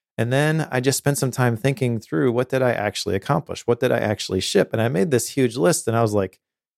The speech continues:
"This is a killer year and it's not even over yet." <laughs> So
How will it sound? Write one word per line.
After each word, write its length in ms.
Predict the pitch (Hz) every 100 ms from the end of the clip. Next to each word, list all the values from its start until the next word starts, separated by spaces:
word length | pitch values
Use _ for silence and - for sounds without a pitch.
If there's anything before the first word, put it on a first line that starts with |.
| _ -
"This 120 | 165
is 160 | 294 269
a 40 |
killer 360 | - 156 151 151
year 360 | 147 262 302 -
and 80 | 127
it's 140 | -
not 180 | 156 165
even 180 | 160 160
over 220 | 233 190
yet." 260 | 110 104 - - - _ _ -
<laughs> 100 | 151 - - - - _
So 560 | - 147 131 123 117